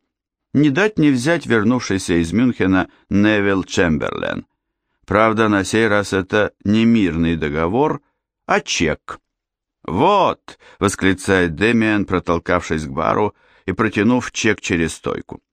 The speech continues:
«Я только что получил долбанную премию Тернера. Здесь двадцать кусков. Запирайте двери,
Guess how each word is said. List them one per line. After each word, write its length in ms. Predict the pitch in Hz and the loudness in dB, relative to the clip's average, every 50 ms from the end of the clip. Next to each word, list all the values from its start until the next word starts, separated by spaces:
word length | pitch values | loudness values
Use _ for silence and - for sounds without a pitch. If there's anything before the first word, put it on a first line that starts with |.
| _ _ _ _ _ _ _ _ | _ _ _ _ _ _ _ _
«Я 200 | - - 104 113 | -2 0 0 0
только 380 | 120 - 135 151 143 - 127 127 | 2 2 0 0 0 0 -2 -4
что 220 | - _ - 127 | -4 _ -4 -4
получил 560 | 113 - 117 117 120 117 101 - 139 139 127 | 0 0 0 2 2 0 0 0 0 0 0
долбанную 680 | 98 92 113 123 120 104 98 110 110 110 110 110 107 101 | 2 0 0 0 0 0 0 0 2 2 2 2 0 -2
премию 500 | 87 - 104 107 110 110 107 104 101 101 | -4 -2 -2 0 0 2 2 0 0 -2
Тернера. 720 | - _ - 110 104 98 85 82 82 78 71 - - - _ _ _ _ _ _ _ _ _ _ _ _ _ _ | -2 _ 0 2 2 2 0 -2 -2 -2 -4 -6 -8 -12 _ _ _ _ _ _ _ _ _ _ _ _ _ _
Здесь 500 | 71 76 78 82 92 127 160 147 110 90 | -12 -10 -6 -2 0 0 0 0 -2 -2
двадцать 580 | 98 98 113 131 143 135 - - 131 120 - | -2 0 2 2 2 0 -2 -2 -4 -4 -4
кусков. 680 | _ - 139 131 - - - - 107 85 - - - _ _ _ _ _ _ _ _ _ _ _ _ _ _ _ | _ -2 -2 -2 -2 -6 -2 -2 -2 0 -2 -6 -18 _ _ _ _ _ _ _ _ _ _ _ _ _ _ _
Запирайте 800 | 92 92 117 131 131 131 147 151 147 147 135 113 101 - 110 101 | -4 0 0 0 0 2 0 2 2 2 0 0 -2 0 -2 -2
двери, 580 | 98 98 113 143 175 170 143 101 82 71 - | 0 0 0 0 0 0 0 0 -2 -4 -6